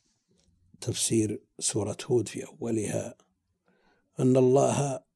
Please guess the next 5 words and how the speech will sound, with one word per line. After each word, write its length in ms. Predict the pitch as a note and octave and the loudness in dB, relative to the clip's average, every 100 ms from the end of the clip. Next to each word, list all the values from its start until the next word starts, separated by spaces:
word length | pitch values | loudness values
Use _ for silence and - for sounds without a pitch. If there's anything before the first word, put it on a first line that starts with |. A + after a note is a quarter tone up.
| _ _ _ _ _ _ _ _ | _ _ _ _ _ _ _ _
قد 280 | - C3+ A2+ | 0 0 2
يعذب 960 | A2+ G2+ C3 A#2 A2 C3+ B2+ C3+ C#3+ - _ _ _ _ _ _ _ | -2 0 2 2 2 2 4 2 0 -6 _ _ _ _ _ _ _
على 340 | - A#2+ C3 B2+ | -4 4 6 8
المعصية 840 | B2 B2+ A2+ - A#2 F#2 - - _ _ _ _ _ _ _ _ _ _ _ _ _ - - | 8 6 4 2 0 -2 -6 -12 _ _ _ _ _ _ _ _ _ _ _ _ _ -10 2
التي 680 | B2 A#2 B2+ - C#3 D#3 | 4 6 4 4 2 2